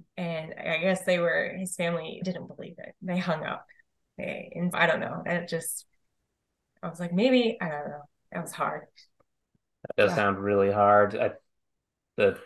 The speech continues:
Speaker 2: the feeling I'm getting from you, and I'm thinking in my own world, how that would feel is just helpless.
Speaker 1: Yeah.
Speaker 2: Yeah, we go into medicine because we want to help, and we train and we learn and we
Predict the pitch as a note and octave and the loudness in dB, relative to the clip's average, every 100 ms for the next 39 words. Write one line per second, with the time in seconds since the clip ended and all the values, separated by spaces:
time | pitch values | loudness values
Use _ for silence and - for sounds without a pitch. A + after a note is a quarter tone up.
0 | - A2+ - A#2+ A2 G#2 G#2 A2 G#2+ G2+ | -4 0 6 8 8 4 4 4 4 2
1 | G#2 G#2 G#2+ A2 G#2 G2+ G2+ G2 - G2 | 0 0 2 6 8 8 6 2 -2 -2
2 | A2+ G2+ G2+ F#2+ - - G#2 F#2+ F#2+ G2 | -2 -2 -2 -4 -8 -4 0 4 4 4
3 | G2 G2 - _ - G2+ G2+ G2 G2+ F#2+ | 4 0 -8 _ 0 4 6 6 4 4
4 | G2 - G#2+ G#2 G2+ G2 G2 - - - | 2 0 4 8 8 6 0 -6 -12 0
5 | G#2 G2+ A#2+ A#2 - - _ _ _ _ | 2 6 6 6 0 -10 _ _ _ _
6 | - F3+ F3 E3+ - _ _ _ _ _ | -4 0 0 -4 -12 _ _ _ _ _
7 | _ - - - _ - A#2+ A2 G#2+ G#2 | _ -20 -20 -20 _ -8 -4 2 4 6
8 | G#2+ G#2 G2+ G2 G#2 - G#2+ G2 F#2+ F#2+ | 6 6 4 4 4 4 0 2 0 0
9 | F2 F#2+ G#2 G#2+ F#2 F#2+ G2 G#2+ G2 F#2+ | 0 2 2 2 0 4 4 4 2 0
10 | F#2 F#2+ F#2+ - - G#2 G2+ G#2+ G2+ F#2+ | -2 -4 -4 -6 -2 2 4 4 4 2
11 | F#2 F#2+ G2 G#2+ G#2+ G2 F#2+ | 0 2 6 6 4 2 0